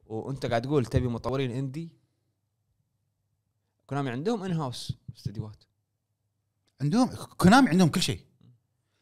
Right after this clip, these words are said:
Speaker 2: كونامي مو ناقصهم ولا شيء من الالف الى الياء، انت تدري.
Speaker 1: المهم ان، آه، هذا ليش يقول لك الناس قاعد يقول لك ان هذا التسريب مال موقع التصنيف التايواني صج صحيح. ليش؟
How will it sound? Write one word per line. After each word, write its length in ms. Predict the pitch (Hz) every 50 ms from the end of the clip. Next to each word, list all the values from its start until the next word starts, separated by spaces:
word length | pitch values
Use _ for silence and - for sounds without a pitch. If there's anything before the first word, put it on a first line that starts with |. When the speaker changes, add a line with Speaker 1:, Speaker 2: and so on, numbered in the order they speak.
| _ _ _ _ -
Speaker 2:
كونامي 320 | - 156 180 190 180 156
مو 100 | 151 190
ناقصهم 500 | 202 190 175 147 147 - 127 123 113 117
ولا 140 | 143 196 190
شيء 180 | 151 - 110 107
من 120 | 156 185
الالف 300 | 180 - 175 190 - -
الى 100 | 98 92
الياء، 240 | 87 82 80 - -
انت 140 | 131 - 131
تدري. 280 | 131 120 90 - - -
Speaker 1:
المهم 280 | - 226 208 175 170 165
ان، 120 | 151 151
آه، 340 | 156 156 180 196 170 185 208
هذا 280 | 202 151 143 160 180 -
ليش 180 | 175 202 180
يقول 180 | 185 185 175 180
لك 140 | 160 - 160
الناس 240 | 151 160 147 135 135
قاعد 160 | 131 127 135
يقول 100 | 139 127
لك 60 | -
ان 80 | 135 131
هذا 440 | 127 139 143 131 127 123 - - - _ _ _ _ _ _ _ _ -
التسريب 480 | - - - 117 - 147 139 123 101
مال 480 | 110 113 110 110 107 104 95 62 104 110
موقع 320 | 120 123 120 - - 92
التصنيف 480 | 98 - - - 104 - 117 110 95 -
التايواني 640 | 92 - - 104 104 110 120 120 110 117 135 151 165 - _ _ _ _ _ _ _ _ _
صج 300 | - - 143 127 104 - - -
صحيح. 500 | - - 127 143 135 113 - - - _ _ _ _ _ _ -
ليش؟ 300 | 139 135 135 131 -